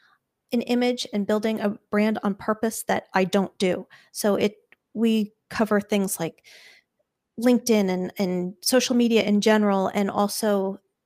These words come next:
mindset. There's things on there about imposter syndrome and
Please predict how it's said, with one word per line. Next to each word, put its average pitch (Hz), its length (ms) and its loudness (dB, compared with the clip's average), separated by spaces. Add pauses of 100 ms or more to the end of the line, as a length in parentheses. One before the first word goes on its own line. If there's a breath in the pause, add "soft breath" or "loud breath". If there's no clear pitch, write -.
(120)
mindset. 220 580 0 (140)
There's 190 280 -2
things 208 280 -2
on 208 120 2
there 208 200 2
about 202 420 -2
imposter 214 420 -2
syndrome 190 540 -4 (340 loud breath)
and 202 500 2